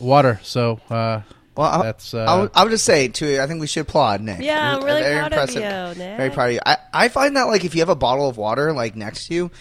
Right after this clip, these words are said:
Speaker 2: you just drink it all the time. Like, it just becomes
Speaker 1: Yeah.
Speaker 2: second nature, you know, just to have it with you.
Speaker 3: You guys.
Speaker 1: I'm gonna try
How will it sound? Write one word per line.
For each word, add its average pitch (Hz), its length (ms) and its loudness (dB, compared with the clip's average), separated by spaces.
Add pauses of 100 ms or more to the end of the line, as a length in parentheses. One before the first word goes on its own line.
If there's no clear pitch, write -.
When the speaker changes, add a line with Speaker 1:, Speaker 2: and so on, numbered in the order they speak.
(120)
Speaker 2:
you 147 120 -10
just 143 200 -8
drink 123 200 -4
it 98 100 -8
all 101 120 -6
the 92 80 -14
time. 82 280 -12
Like, 110 160 -12
it 127 120 -4
just 127 160 -8
becomes 127 320 -10
Speaker 1:
Yeah. 151 120 8
Speaker 2:
second 107 120 -6
nature, 104 340 -10
you 98 120 -12
know, 104 160 -8
just 104 160 -14
to - 60 -10
have 90 120 -12
it 85 80 -14
with 78 160 -16
you. 80 160 -16 (280)
Speaker 3:
You 143 80 -18
guys. 143 420 -16
Speaker 1:
I'm 180 80 -2
gonna 160 100 2
try 117 380 -2